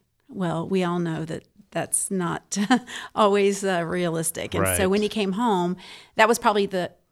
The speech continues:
Speaker 1: it was, in fact, the hardest time in our marriage. And, uh,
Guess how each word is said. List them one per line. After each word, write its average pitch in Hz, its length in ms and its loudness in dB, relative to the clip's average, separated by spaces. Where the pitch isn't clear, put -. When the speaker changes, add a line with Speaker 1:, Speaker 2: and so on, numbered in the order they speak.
Speaker 1:
it 170 180 -2
was, 160 200 -2
in 165 80 -4
fact, 156 240 -6
the - 80 -12
hardest 165 340 -6
time - 240 -8
in 143 80 -8
our - 80 -10
marriage. - 440 -10
And, - 360 -10
uh, - 260 -14